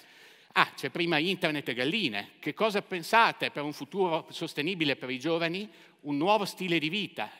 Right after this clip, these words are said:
non solo la tecnologia, ma anche i modelli. Adottare uno stile di vita internet e galline significa cercare di unire le conoscenze del passato, le saggezze del s-, passato, stili di vita sobri,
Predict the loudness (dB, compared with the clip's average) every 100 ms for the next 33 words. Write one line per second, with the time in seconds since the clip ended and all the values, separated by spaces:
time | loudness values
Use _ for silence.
0 | _ -4 -2 0 2 4 4 0 -2 -2
1 | -4 -4 0 2 0 0 0 0 -2 -2
2 | 4 4 4 -4 -6 -8 0 0 0 -4
3 | -6 -2 -2 -2 -6 -2 -2 0 -2 -2
4 | -2 -4 -2 0 0 0 -2 -4 -6 -16
5 | -20 -14 -4 -4 -2 -2 -4 -6 0 2
6 | 2 -2 -2 0 0 0 -2 -4 -4 -6
7 | -4 2 2 0 -4 -8 -8 -18 -6 -4
8 | -2 -4 2 4 2 0 -8 -6 -8 -2
9 | 0 0 -2 -2 -6 -14 -10 -8 -4 2
10 | 2 0 -6 -12 -4 0 0 0 -6 -6
11 | -6 -4 -2 -2 -4